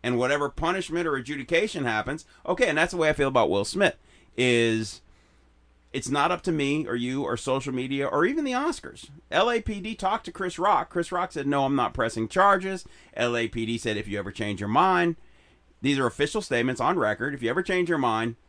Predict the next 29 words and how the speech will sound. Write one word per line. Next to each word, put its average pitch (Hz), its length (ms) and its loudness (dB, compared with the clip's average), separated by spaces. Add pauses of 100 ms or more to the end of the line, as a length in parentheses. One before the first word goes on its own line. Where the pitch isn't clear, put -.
we 110 140 -2
have 104 160 -2
witnesses, 170 560 -2
we 127 160 -4
have 104 160 -2
enough 135 340 -2 (140)
that 123 160 -2
we 113 160 0
can 110 480 -6
form 107 280 -2
a 107 60 -2
case." 98 320 -4 (300)
Chris 101 180 -6
Rock 98 220 -2
said, 90 180 -8
"No, 98 280 -4 (100)
I 101 100 0
don't 101 160 0
wanna 98 240 -4
do 190 240 -4
that. 170 320 2
As - 80 -12
far 107 200 2
as 101 80 -2
I'm 101 140 -4
concerned, 95 440 -6
it's 90 100 -12
over." 135 480 -2 (960)
And 101 460 -8